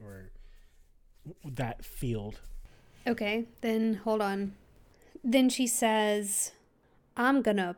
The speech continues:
Speaker 2: pray for you with my thoughts." And she holds out her necklace and whispers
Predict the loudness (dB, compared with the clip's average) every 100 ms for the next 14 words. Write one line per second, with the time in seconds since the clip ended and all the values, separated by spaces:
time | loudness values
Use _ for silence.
0 | -10 -2 2 2 0 -2 -4 -2 -4 -4
1 | -4 -4 -6 -10 _ _ _ _ _ _
2 | _ _ 2 2 2 -2 0 0 0 -4
3 | -12 -14 -14 -18 _ _ _ -2 0 2
4 | 0 -2 0 2 4 4 4 2 2 4
5 | 2 0 -2 -4 -8 -12 -14 _ _ 0
6 | 4 4 4 2 0 -2 -2 -2 -2 -4
7 | -6